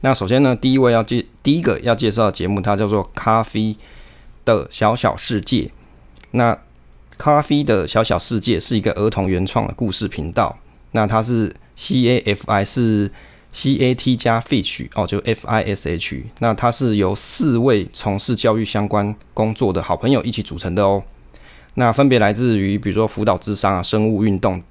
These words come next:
等不同的相关背景，哦，一起分享了这个生活啊，还有创作适合小朋友聆听的故事。他们期待可以透过故事帮助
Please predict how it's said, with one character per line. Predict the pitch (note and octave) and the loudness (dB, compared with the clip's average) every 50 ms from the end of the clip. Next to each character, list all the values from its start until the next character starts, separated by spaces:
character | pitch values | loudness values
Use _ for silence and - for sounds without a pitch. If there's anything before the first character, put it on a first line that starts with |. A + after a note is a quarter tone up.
| - - | -20 -12
等 | - - D#2+ F#2 G2 - | -6 -6 -6 -6 -4 -4
不 | C3+ C3+ | -4 -2
同 | - F#2+ F#2 F#2+ | -2 -2 -4 -4
的 | F#2+ | -2
相 | F#2 - F#2+ F2+ | -2 -2 -4 -2
关 | G2 F#2+ F#2 | -2 -4 -2
背 | - F#2+ E2 E2 | -2 -2 -4 -4
景， | - - - - - - - - - - - - - - - | -8 -10 -12 -12 -16 -20 -20 -20 -20 -20 -20 -20 -20 -16 -12
哦， | - - - - | -12 -12 -10 -4
一 | - D3 | -2 -2
起 | C3 - - F2+ | 0 0 -2 -4
分 | - - A#2 B2 C3 C3 C3 | -2 0 2 2 2 2 2
享 | - - F2 D#2 E2 | 0 0 -2 -2 -4
了 | D2 C#2+ | -8 -8
这 | - A2 A2 | -4 -2 0
个 | G#2 F#2 F2 - - - | 0 0 -2 -2 -6 -14
生 | - - - - A#2+ C3 | -14 -8 -2 0 0 0
活 | B2+ - F2+ E2 D#2+ | 0 0 -2 -2 -4
啊， | - - - A2 - | -6 -8 -10 -6 -2
还 | G2+ G#2 | 0 2
有 | A#2 F#2+ | 2 2
创 | E2+ - - A#2+ G#2 - | 0 0 -2 -2 0 0
作 | A#2+ G#2+ G2 | 0 -2 -2
适 | - - A#2+ | 0 -2 0
合 | G2 F#2 F#2 | 0 0 -2
小 | - - - | -2 -4 -4
朋 | - G#2+ | -2 -2
友 | G#2 F2+ | -2 -2
聆 | F2 F2+ F2 | -2 -2 -4
听 | F#2+ A2 A2 | -2 -2 -2
的 | G#2 F#2 | -2 -2
故 | - - A2+ F2 | -2 -4 -4 -2
事。 | - - - G#2 - - - - - - - - - | -2 -2 -2 -2 -4 -8 -14 -20 -20 -20 -20 -14 -6
他 | - B2+ | -2 0
们 | B2+ B2 A#2+ | 2 2 2
期 | - - - G2 | 0 0 -2 -2
待 | F#2 C3+ B2 G#2+ | 0 2 0 0
可 | - - G2+ | 0 -2 -4
以 | F#2+ | -2
透 | - - A2 | -2 -2 -2
过 | G2+ A2 | -2 -2
故 | - - C3+ A2+ F#2+ | -2 -2 -2 -2 -2
事 | - - A2+ G#2 | -2 -2 -2 -2
帮 | G2+ - G2+ G#2 | -2 -2 -4 -4
助 | G2+ - B2+ G2+ F2 | -4 -4 -4 -6 -6